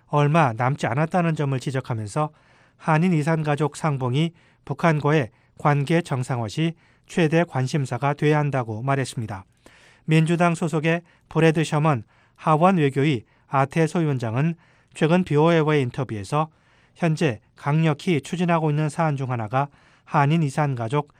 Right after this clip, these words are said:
상봉 문제라고 말했습니다. 그러면서 이른 봄쯤에 이산가족 상봉 촉구 결의안을 상정할 계획이라고 밝혔습니다. 재미 이산가족 상봉 추진위원회 이차희 사무총장은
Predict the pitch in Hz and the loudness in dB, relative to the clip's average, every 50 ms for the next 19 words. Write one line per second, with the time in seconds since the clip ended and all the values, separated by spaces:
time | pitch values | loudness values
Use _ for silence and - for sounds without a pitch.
0 | _ _ - - - 185 160 151 139 160 160 156 135 131 143 147 151 143 135 127 | _ _ -12 -6 -4 -2 -2 -2 -2 -2 -2 -2 -2 -4 -2 -2 -2 -2 -2 -4
1 | 117 110 110 107 113 135 139 131 120 - - 120 110 101 107 90 - _ _ _ | -4 -6 -8 -6 -4 -2 -2 -2 -4 -6 -8 -10 -8 -8 -10 -12 -14 _ _ _
2 | - _ _ _ - - 156 147 143 143 139 - 175 127 - _ _ _ _ - | -20 _ _ _ -2 0 0 2 2 0 0 0 0 -2 -2 _ _ _ _ -4
3 | - 160 147 170 180 175 170 139 127 123 - 135 120 123 147 170 180 _ _ _ | 0 2 2 2 2 2 0 -2 -2 -2 -4 -4 -2 0 0 -2 -2 _ _ _
4 | _ _ - - 165 156 151 175 165 160 151 143 139 123 170 175 - _ _ _ | _ _ -6 -2 -2 0 2 2 2 2 2 0 0 0 0 -2 -2 _ _ _
5 | _ _ - - - 175 165 160 160 175 156 127 120 - 196 - - 202 175 143 | _ _ -12 -4 -2 0 0 2 2 2 0 0 -2 -6 -6 -4 -2 -2 -2 0
6 | 143 127 120 123 113 113 147 165 160 - _ _ _ _ - - 185 165 160 147 | -2 -2 -2 -2 -2 0 0 -2 -2 -4 _ _ _ _ -8 -4 -2 -2 0 0
7 | 147 131 147 147 143 135 - - 151 160 160 139 - 131 131 117 101 107 101 - | 0 0 0 -2 -2 -4 -4 -4 -2 -2 -2 -2 -2 -4 -4 -4 -6 -8 -10 -6
8 | - 160 - 156 135 - - 123 107 101 104 98 - _ _ _ _ _ _ _ | -6 -4 -4 -4 -6 -6 -6 -8 -8 -8 -10 -12 -14 _ _ _ _ _ _ _
9 | _ _ _ _ - - 175 160 170 185 185 170 156 190 175 170 170 165 160 160 | _ _ _ _ -6 0 2 4 4 4 4 2 2 2 2 2 2 0 -2 0
10 | - 185 170 - - - 180 160 156 160 175 156 143 - - 196 160 185 175 156 | 0 0 -2 -2 -2 -4 -4 -2 0 0 0 0 -2 -4 -6 -6 -2 0 0 0
11 | 147 135 120 117 123 147 160 160 _ _ _ _ _ - 143 147 156 151 - - | 2 0 0 0 0 -2 -2 -4 _ _ _ _ _ -4 -2 0 0 0 0 -2
12 | 156 156 151 120 - - 170 151 143 135 - 143 123 117 113 107 139 160 170 | 0 0 0 -2 -2 -4 -4 -2 -2 -4 -4 -6 -6 -4 -4 -2 0 0 0